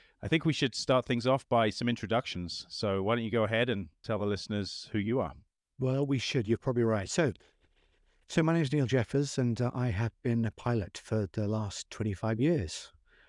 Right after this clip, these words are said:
Speaker 2: and flying all sorts of different things. So from teaching people, testing people, fly, filming for the B B C, flown around North Africa and Europe, et cetera. My last seventeen years have been flying with the Air Ambulance, or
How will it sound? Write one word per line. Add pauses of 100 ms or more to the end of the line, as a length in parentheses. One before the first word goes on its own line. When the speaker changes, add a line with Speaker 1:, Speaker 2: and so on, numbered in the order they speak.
(200)
Speaker 2:
and
flying
all
sorts
of
different
things.
So
from
teaching
people,
testing
people,
fly,
filming
for
the
B
B
C, (500)
flown
around
North
Africa
and
Europe,
et
cetera. (520)
My
last
seventeen
years
have
been
flying
with
the
Air
Ambulance,
or